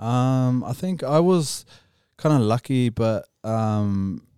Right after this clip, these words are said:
like, unlucky at the same time. I w-, I went through a period where, you know, like, I played before social media, and then I went s-, to where, like, through the period of when social media first came out,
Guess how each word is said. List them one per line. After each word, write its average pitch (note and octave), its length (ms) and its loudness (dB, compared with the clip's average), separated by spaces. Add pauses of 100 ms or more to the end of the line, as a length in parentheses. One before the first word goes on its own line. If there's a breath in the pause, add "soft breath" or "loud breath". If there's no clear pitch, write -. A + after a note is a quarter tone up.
(220)
like, G2+ 280 -6
unlucky A2+ 420 -2
at G#2+ 60 -2
the G2+ 80 -4
same G#2 280 -4
time. G#2 360 -4
I A2 60 -4
w-, C3+ 200 2
I A2+ 200 0
went C3+ 260 0
through A2+ 160 0
a G2+ 80 0
period G#2+ 480 2
where, G2 340 -2 (460)
you G#2+ 100 -14
know, G2 300 -2
like, G2+ 260 -6
I G2 120 -4
played G#2 360 -2
before G#2 360 -6
social G#2 360 -6
media, A2 420 -4
and G#2 140 -6
then G2 100 -4
I F#2+ 100 -4
went F#2+ 360 -6 (320)
s-, - 300 -16 (100)
to F#2+ 160 -6
where, G2 500 -6
like, F#2 360 -12
through G#2+ 140 -6
the G2+ 100 -8
period G2+ 320 -2
of F#2+ 160 -6
when F#2+ 180 -4
social G2 320 -8
media F#2+ 160 -4
first G#2 340 -6
came G2 280 -8
out, G2 240 -4